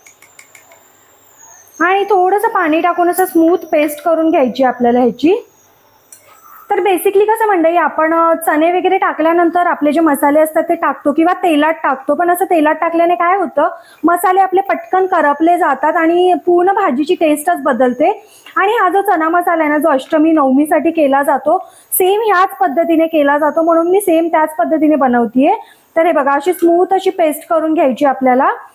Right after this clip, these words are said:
आणि हे तेलात टाकल्यावर कसं होतं, हा मसाला प्रॉपर शिजला देखील जातो आणि करपत सुद्धा नाही. ह्याचे दोन बेनिफिट आहेत.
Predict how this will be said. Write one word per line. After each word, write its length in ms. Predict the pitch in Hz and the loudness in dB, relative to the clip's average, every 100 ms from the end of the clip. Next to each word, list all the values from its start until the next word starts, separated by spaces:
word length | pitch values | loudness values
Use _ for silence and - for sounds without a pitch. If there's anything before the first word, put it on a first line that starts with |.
| _ - | _ -6
आणि 140 | 330 | 0
हे 80 | 403 | 0
तेलात 360 | 427 381 330 349 | 0 0 0 0
टाकल्यावर 300 | 359 349 359 | -2 0 0
कसं 280 | 359 339 339 | 0 -2 0
होतं, 180 | 339 339 | 0 0
हा 80 | 339 | 0
मसाला 360 | 320 311 320 | 0 0 0
प्रॉपर 380 | 339 330 277 330 339 | 0 -2 -2 -2 0
शिजला 340 | 320 240 285 | 0 2 0
देखील 320 | 302 330 339 | 0 0 0
जातो 480 | 330 277 - 330 381 - _ - | 0 -2 -2 -2 -2 -14 _ -6
आणि 140 | 349 | -4
करपत 520 | 403 381 330 330 330 339 | 0 0 0 -2 -4 -2
सुद्धा 320 | 277 262 330 | -2 0 0
नाही. 420 | 349 262 254 302 | 0 0 2 2
ह्याचे 220 | 359 311 | 2 0
दोन 280 | 311 294 302 | 0 2 2
बेनिफिट 420 | 311 285 285 294 | 2 0 0 0
आहेत. 260 | 262 262 359 | 0 0 0